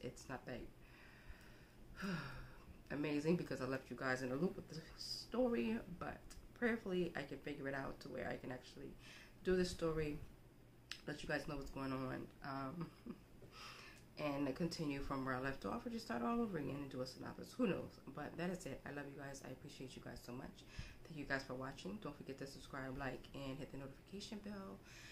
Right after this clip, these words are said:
And until the next video, be beautifully different, stay beautifully different, and be you.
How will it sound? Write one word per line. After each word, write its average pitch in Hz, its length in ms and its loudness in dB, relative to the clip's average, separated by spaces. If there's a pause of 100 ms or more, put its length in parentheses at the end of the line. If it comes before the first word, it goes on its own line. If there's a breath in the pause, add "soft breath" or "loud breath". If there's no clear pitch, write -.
(140)
And 208 100 0
until 202 180 0
the 202 60 4
next 196 160 4
video, 165 400 6 (100)
be 160 140 -8
beautifully 156 280 -2
different, - 300 -2
stay 262 220 0
beautifully 147 300 -2
different, - 500 -10 (380)
and 131 100 -6
be 127 80 -4
you. 120 220 -4